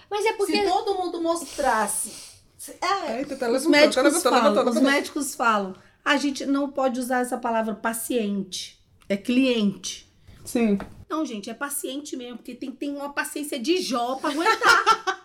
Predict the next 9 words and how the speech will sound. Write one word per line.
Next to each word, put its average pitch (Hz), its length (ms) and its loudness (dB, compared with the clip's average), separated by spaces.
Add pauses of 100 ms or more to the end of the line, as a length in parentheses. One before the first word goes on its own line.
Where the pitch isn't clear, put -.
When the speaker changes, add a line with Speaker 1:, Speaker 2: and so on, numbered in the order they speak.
Speaker 2:
<laughs> - 120 -20
sabe? 254 500 0
É 294 80 2
uma 330 160 4
falta 339 240 -2
de 311 140 2
respeito, 269 1120 0 (340)
de 240 160 2
educação, 254 1160 -2